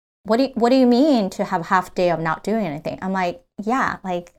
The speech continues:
like thinking time, like relaxing time, like not allow your mind to go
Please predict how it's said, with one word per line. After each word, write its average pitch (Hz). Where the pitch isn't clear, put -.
like 180
thinking 269
time, -
like 165
relaxing 190
time, -
like 170
not 190
allow 175
your 170
mind 190
to 170
go 180